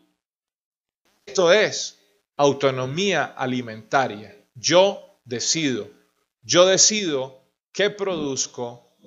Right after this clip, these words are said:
cómo lo produzco y a quién beneficio con lo que produzco. Yo lo decido. Nadie tiene por qué decidir de qué me alimento yo, o de qué se alimentan las personas de mi familia,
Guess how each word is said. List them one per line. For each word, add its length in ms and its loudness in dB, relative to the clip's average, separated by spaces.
cómo 360 -8
lo 140 -8
produzco 880 -8
y 120 -4
a 120 2
quién 320 -2
beneficio 760 -8
con 180 -20
lo 80 -18
que 160 -10
produzco. 680 -4
Yo 240 6
lo 160 8
decido. 560 0
Nadie 640 -8
tiene 240 -10
por 180 -10
qué 120 -10
decidir 840 -8
de 340 -4
qué 200 0
me 140 -8
alimento 580 -8
yo, 200 -14
o 140 0
de 180 4
qué 200 2
se 160 0
alimentan 520 -8
las 160 -6
personas 440 -10
de 100 -6
mi 120 -12
familia, 540 -14